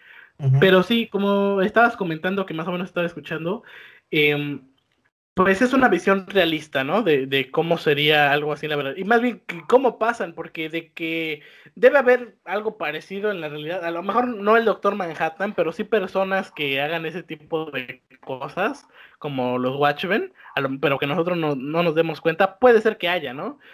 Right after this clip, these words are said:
Speaker 2: Y también estos dilemas tan políticos de a lo mejor sacrificar tanto, pero para conseguir la paz, de en realidad,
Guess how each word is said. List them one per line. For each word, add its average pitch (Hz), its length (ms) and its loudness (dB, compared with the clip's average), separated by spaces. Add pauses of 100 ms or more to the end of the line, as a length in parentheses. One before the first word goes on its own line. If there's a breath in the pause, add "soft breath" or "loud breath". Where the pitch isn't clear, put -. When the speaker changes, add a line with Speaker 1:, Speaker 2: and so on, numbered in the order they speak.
(240 loud breath)
Speaker 2:
Y 175 80 -10
también 196 260 2
estos 208 240 2
dilemas 175 480 -2
tan 180 420 -4 (360)
políticos 160 680 -4
de 139 140 0
a 139 40 0
lo 139 120 -6
mejor 170 540 -2 (280 loud breath)
sacrificar 160 680 -4
tanto, 165 360 -2
pero 139 180 -6
para 131 220 -6
conseguir 143 420 -8
la 143 220 -2
paz, 170 360 2
de 131 300 -2
en 127 240 -12 (400)
realidad, 139 520 -4